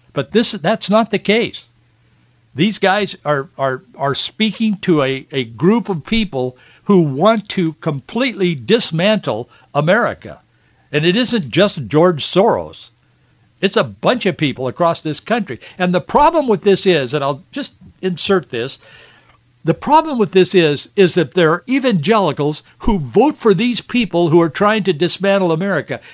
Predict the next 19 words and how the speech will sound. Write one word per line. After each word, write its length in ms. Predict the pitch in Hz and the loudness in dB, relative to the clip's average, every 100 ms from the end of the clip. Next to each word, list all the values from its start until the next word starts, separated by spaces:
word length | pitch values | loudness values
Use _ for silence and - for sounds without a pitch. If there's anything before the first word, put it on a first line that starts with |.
| - | -6
And 160 | 170 214 | -6 0
honestly, 640 | 240 277 175 - 110 90 - _ - - _ - | 2 2 0 -4 -10 -12 -18 _ -20 -20 _ -2
if, 260 | 190 - | -2 -2
if, 200 | 185 - _ - - _ | -6 -6 _ -20 -20 _
if 180 | 160 175 | -6 -2
you're 100 | 262 | 2
one 220 | 220 226 | 4 4
of 100 | 190 | 4
them, 160 | 156 147 | 2 0
I, 240 | 160 180 _ _ - | -2 -4 _ _ -8
I, 180 | 135 - | -8 -4
I 100 | 156 | -2
don't, 260 | 196 226 - _ - - 151 - | 0 0 -4 _ -20 -14 -14 -14
<laughs> 520 | - _ _ _ _ | -20 _ _ _ _
I 80 | 160 | -4
want 220 | 185 185 | 0 0
to 80 | 240 | 2
be 160 | 180 185 | 0 -2
kind. 560 | - 214 143 90 90 | 2 2 2 -4 -14